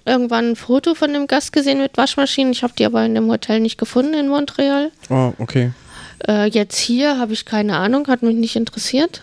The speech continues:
Speaker 1: im Flughafenhotel.
Speaker 2: Ja, jetzt haben wir sowieso,
Speaker 1: Ja.
Speaker 2: jetzt sind wir sowieso fertig.
Speaker 1: Ja, also <laughs> in den Flughafenhotels hat mich jetzt nicht so interessiert. Ähm, aber die meisten hatten Waschmaschinen, ja, genau. Also das war jetzt eigentlich kein Problem.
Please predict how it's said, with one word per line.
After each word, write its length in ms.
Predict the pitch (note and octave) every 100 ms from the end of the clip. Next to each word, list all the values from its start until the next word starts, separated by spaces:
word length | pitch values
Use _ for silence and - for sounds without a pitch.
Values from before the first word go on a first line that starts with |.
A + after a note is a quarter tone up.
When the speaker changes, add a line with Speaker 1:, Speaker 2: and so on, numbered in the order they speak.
| C#4
Speaker 1:
im 100 | C4
Flughafenhotel. 1000 | C4+ - C4+ C4+ C#4 C4+ C#4 C#4 C#4 C#4 -
Speaker 2:
Ja, 180 | G#2+
jetzt 260 | G#2+ A2 -
haben 100 | A#2
wir 120 | A2+ A#2
sowieso, 680 | A2+ A#2 - A2+ A2+ B2 - - -
Speaker 1:
Ja. 360 | A3+ A3+ A3+ A3 - - _
Speaker 2:
jetzt 180 | B2 -
sind 120 | A#2+
wir 80 | A#2
sowieso 300 | A#2+ A#2+ A#2+
fertig. 460 | - A2 C#3 - - - - _ -
Speaker 1:
Ja, 200 | G#3 G#3
also 200 | - - - - - - -
<laughs> 400 | - - E4 C4+
in 100 | A#3
den 140 | A3+
Flughafenhotels 1040 | - C4 D4+ C4+ C4 B3 A#3+ A3+ A3 - A3
hat 220 | G#3+ -
mich 240 | A3 G#3+
jetzt 240 | G3 - A3+
nicht 140 | A3+
so 80 | F#3+
interessiert. 600 | F3+ A3 A3 - A3 G3+ - - - - - - - -
Ähm, 260 | G#3+ G#3 G#3+
aber 180 | A3 A#3
die 120 | A#3
meisten 400 | A#3+ C4 C4 C4+
hatten 220 | A#3 A#3+
Waschmaschinen, 680 | G3+ G3+ G#3+ F#3+ - F#3+ F#3 -
ja, 220 | G3+ E3 - _ - -
genau. 300 | A#3 F3 A#2+
Also 280 | - A3+ G#3+
das 280 | - A3
war 120 | A3 G#3+
jetzt 160 | G#3+
eigentlich 300 | - G#3+ -
kein 320 | - G#3+ G#3+
Problem. 600 | G#3 - - F3 D#3+ E3+